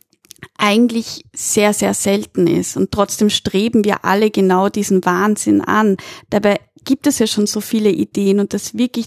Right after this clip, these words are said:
Tolle an Innovation ist, Ideen neu miteinander zu verknüpfen.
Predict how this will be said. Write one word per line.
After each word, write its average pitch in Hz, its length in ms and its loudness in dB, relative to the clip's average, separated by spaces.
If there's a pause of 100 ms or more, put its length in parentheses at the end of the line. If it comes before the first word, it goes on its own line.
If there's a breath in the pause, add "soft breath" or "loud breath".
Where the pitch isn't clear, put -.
Tolle 254 340 0
an 226 120 2
Innovation 214 640 0
ist, - 180 -6 (340)
Ideen 233 540 2
neu 208 200 4
miteinander 208 540 2
zu - 100 -16
verknüpfen. 202 800 -2